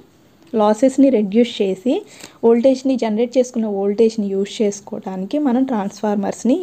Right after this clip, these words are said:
యూజ్ చేస్తామన్నమాట. అర్థమైంది కదా ట్రాన్స్‌ఫార్మర్స్ని ఎందుకు యూజ్ చేస్తామని? So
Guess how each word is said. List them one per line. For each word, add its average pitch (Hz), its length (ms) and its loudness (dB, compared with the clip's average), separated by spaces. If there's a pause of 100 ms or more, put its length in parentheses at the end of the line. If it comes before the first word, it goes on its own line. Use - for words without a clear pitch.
యూజ్ 233 260 4
చేస్తామన్నమాట. 190 800 -4 (500)
అర్థమైంది 240 380 4
కదా 254 200 2
ట్రాన్స్‌ఫార్మర్స్ని 226 800 2
ఎందుకు 214 300 2
యూజ్ 220 240 2
చేస్తామని? 214 580 -2 (540)
So 294 80 8